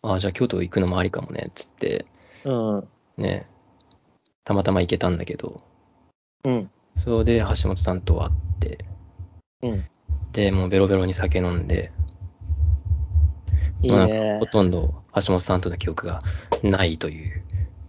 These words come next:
Speaker 2: <laughs> もったいな。会いに行ったのに。
Speaker 1: <laughs> でもすごい高、好感度が上がって帰ってきたって感じ。好意を抱いて。
Speaker 2: おかしいよな、でもそれって。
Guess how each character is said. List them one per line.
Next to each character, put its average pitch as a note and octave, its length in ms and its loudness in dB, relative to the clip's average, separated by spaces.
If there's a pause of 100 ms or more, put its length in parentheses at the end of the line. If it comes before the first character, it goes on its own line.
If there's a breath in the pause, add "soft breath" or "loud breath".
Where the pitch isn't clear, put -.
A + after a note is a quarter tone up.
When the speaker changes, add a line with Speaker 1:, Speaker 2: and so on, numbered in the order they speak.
(460)
Speaker 2:
<laughs> - 1080 -2
も D3+ 120 8
っ - 80 2
た - 220 4
い F3 100 6
な。 F3 200 2 (260)
会 D3 180 8
い - 20 -4
に C3 100 -2
行 C3 100 -6
っ - 20 -20
た C3+ 160 4
の B2 80 -2
に。 - 180 -10 (440 loud breath)
Speaker 1:
<laughs> - 400 -20
で D3+ 80 8
も C3+ 100 6
す C3 160 -2
ご C#3+ 100 10
い C3 80 6
高、 D#3 360 4 (160)
好 E3 640 4
感 D#3+ 280 4
度 B2+ 80 4
が C3 220 4
上 G#2 40 2
が G2 80 0
っ G2 100 -6 (280)
て - 80 0
帰 G#2 100 -6
っ - 20 -4
て - 80 -16
き - 60 -20
た - 60 -10
っ - 40 -18
て - 60 -20
感 - 120 -16
じ。 - 120 -20 (800)
好 D#3 220 6
意 F2+ 120 2
を E2 40 -8
抱 - 160 -10 (680)
い - 80 12
て。 F#3+ 80 6
Speaker 2:
お - 20 2
か D4 140 6
し D4 160 2
い G#3+ 40 6
よ C#3 100 6
な、 A#2+ 160 0
で A2+ 100 -2
も G#2+ 100 -4
そ A2+ 100 -4
れ A2 100 -2
っ G#2+ 40 -6
て。 - 280 -6